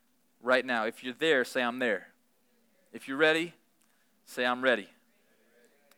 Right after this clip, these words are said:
If you're ready, say, "Blessed." I like it. Paul writes in this greeting intro to the Ephesian church, and here's what he says. He says, "Blessed be the God and Father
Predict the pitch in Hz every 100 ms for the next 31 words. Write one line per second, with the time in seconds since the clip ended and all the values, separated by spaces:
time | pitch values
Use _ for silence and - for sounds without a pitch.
0 | _ _ _ _ - 131 131 147 120 -
1 | 113 107 117 87 - - - _ _ _
2 | _ - 107 110 123 123 120 95 - -
3 | _ _ _ _ _ _ _ _ _ _
4 | _ _ _ _ _ _ _ _ - 151
5 | 143 143 143 143 135 123 - 139 147 147
6 | 135 135 139 - 127 123 - 120 113 131
7 | 123 120 - 127 110 117 127 113 117 117
8 | 104 - 120 135 117 - _ _ _ -
9 | 196 254 214 185 - - - _ _ _
10 | _ _ _ 131 202 196 156 123 175 190
11 | 220 233 240 196 180 - 220 202 170 135
12 | 127 143